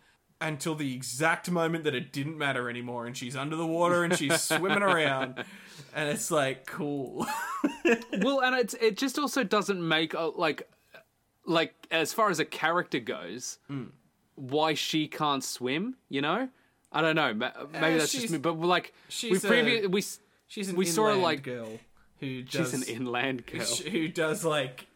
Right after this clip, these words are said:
Speaker 1: uh, university stuff rather than, I don't know,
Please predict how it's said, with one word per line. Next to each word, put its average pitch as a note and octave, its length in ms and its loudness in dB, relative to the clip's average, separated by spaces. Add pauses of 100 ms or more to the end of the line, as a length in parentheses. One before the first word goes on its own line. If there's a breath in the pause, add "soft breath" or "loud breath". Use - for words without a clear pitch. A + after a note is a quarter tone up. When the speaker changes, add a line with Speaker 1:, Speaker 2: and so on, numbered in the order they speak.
(140)
Speaker 1:
uh, B2+ 220 -2
university C#3 800 -4
stuff - 520 -8 (440 soft breath)
rather C3 340 -2
than, B2 380 -8 (460)
I B2+ 100 -8
don't A#2+ 140 -8
know, A#2+ 180 -10